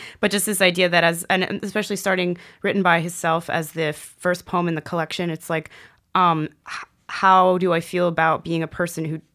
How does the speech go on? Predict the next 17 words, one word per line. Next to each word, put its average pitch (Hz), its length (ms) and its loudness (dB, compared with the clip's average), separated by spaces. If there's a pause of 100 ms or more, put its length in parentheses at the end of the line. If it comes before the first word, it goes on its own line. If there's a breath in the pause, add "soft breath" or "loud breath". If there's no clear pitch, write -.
s-, - 300 -10
technically 170 580 -6
sort 160 220 -6
of 151 160 -8
writes 160 240 -2
in 170 160 -4
this 160 160 -6
tradition, 160 340 -6
even 156 200 -4
though 156 100 -2
I 151 80 -4
don't 156 280 -6
really 160 360 -6
want 151 420 -4
this 151 160 -12
tradition 151 320 -10
necessarily 156 760 -8